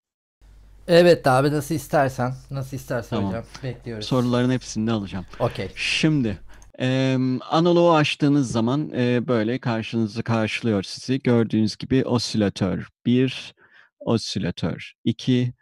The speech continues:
Speaker 2: e, bu onun birinci osilatörün volümü. Burada shape'lerini görebilirsiniz. Sinüs, e, sawtooth, square ve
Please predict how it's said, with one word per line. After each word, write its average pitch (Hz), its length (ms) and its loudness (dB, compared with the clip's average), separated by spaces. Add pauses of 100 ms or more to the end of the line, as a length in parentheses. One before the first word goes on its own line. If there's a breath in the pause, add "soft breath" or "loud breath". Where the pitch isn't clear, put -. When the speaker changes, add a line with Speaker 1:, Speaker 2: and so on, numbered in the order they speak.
(480 soft breath)
Speaker 2:
e, 98 400 0
bu 113 300 0
onun 101 540 0 (120)
birinci 104 520 0
osilatörün 90 840 -4
volümü. 117 540 2 (340 soft breath)
Burada 113 360 2
shape'lerini 113 760 0
görebilirsiniz. 104 760 -2 (200)
Sinüs, - 840 -2 (380 soft breath)
e, 98 260 -2
sawtooth, 113 720 0
square 113 920 -2 (460 soft breath)
ve 117 280 2